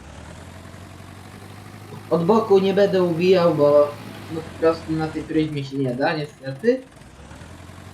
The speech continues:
No ale też chciałem taką pryzmę i taką sobie wziąłem. No mówię, w kolejnym odcinku myślę, że się zrobi zbie-,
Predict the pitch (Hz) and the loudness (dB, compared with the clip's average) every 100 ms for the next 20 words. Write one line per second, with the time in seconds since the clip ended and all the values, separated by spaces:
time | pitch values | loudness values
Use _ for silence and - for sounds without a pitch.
0 | - - - - - - - - 175 226 | -20 -20 -20 -20 -20 -20 -20 -8 2 4
1 | 208 180 196 180 - 190 170 165 160 151 | 4 4 0 0 -2 -4 -4 -6 -6 -2
2 | 165 156 165 156 156 - - - - - | 0 0 0 0 -2 -6 -16 -20 -20 -20
3 | - - - 131 143 139 135 143 151 147 | -20 -20 -14 -4 -2 -2 -2 -2 -2 -2
4 | 117 113 117 - 101 - - - - - | -2 -6 -10 -14 -18 -20 -20 -20 -20 -20
5 | - - - - - - - - - - | -20 -20 -20 -18 -18 -20 -20 -20 -20 -20
6 | - - - - - - - - - - | -20 -20 -20 -20 -20 -20 -20 -20 -20 -20
7 | - - - - - - 180 185 190 175 | -20 -20 -20 -18 -18 -12 -2 2 4 4
8 | 139 135 135 175 175 165 160 160 170 165 | 4 2 0 2 4 2 0 -2 -4 -2
9 | 170 165 165 156 156 156 151 160 160 151 | 0 0 2 2 2 -2 0 2 2 0
10 | 139 151 151 151 | 0 2 2 2